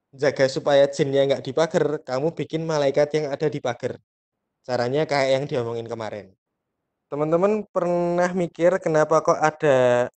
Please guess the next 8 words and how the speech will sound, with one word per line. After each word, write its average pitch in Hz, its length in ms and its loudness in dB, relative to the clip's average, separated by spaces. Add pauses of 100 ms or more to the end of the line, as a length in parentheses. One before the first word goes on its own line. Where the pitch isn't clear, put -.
(240)
orang 135 420 0
jahat 135 460 -2
waktu 131 400 -4
bulan 123 340 -2
puasa 127 480 2
padahal 123 400 0
setan 123 320 -4
dibelenggu? 117 720 -6